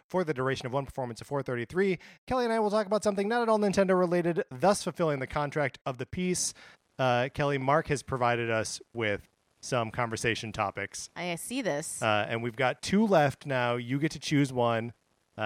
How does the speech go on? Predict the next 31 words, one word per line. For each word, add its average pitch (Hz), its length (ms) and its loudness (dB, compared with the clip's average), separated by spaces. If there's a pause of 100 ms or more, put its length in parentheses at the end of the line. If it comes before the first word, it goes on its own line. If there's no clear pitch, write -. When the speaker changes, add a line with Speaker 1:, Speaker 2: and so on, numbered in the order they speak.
(120)
Speaker 1:
and 113 220 -6
then 110 240 -6
you 113 180 -8
can 110 220 -4
read 127 160 2
it 156 120 0
and 131 140 -10
we 120 80 -2
can 113 140 -6
discuss. - 560 -6 (340)
Speaker 2:
Okay. 170 160 -4
Speaker 1:
What, 160 180 2
what's 151 140 2
going 160 220 2
through 160 80 0
your 151 80 2
mind 113 240 -2
right 104 100 -2
now? 98 80 -4
You're 98 140 -2
Speaker 2:
I'm, 104 80 -2
Speaker 1:
looking 131 200 -2
at 123 140 -4
both 127 220 0
envelopes. 110 360 -2
Speaker 2:
I, 214 240 8
I 220 120 8
like 214 300 4
how 226 120 0
you 220 220 -2
wrote 185 260 0